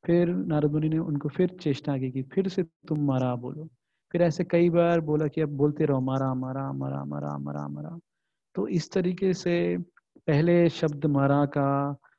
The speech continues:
और दूसरे शब्द मरा का, मतलब, गठबंधन होता है और राम, आ, उनका उच्चारण अपने आप होने लगता है।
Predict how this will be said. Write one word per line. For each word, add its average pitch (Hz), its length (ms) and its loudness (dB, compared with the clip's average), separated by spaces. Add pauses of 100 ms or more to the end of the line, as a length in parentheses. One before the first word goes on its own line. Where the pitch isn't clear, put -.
(180)
और 139 180 0
दूसरे 147 420 0
शब्द 135 300 -2
मरा 135 380 0
का, 135 280 -2 (680)
मतलब, 147 420 -2
गठबंधन 139 520 2
होता 135 280 0
है 127 140 0
और 131 160 2
राम, 131 380 -2 (420)
आ, 135 160 -2
उनका 143 420 -2
उच्चारण 135 500 -2
अपने - 580 -8
आप 127 160 -6
होने 127 200 -10
लगता 135 360 -18
है। 165 60 -16